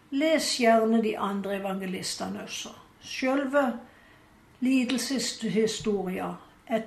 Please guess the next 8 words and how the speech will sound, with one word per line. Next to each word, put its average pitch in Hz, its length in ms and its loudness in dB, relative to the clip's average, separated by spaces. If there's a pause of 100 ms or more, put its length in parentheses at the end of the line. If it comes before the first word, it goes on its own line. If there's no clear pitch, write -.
tre 285 300 -4 (100)
hundre 226 480 2
og 220 140 0
toogåtti 208 580 -4
vers, - 480 -8
og 226 160 0
jeg 254 220 2
prøvde 240 560 2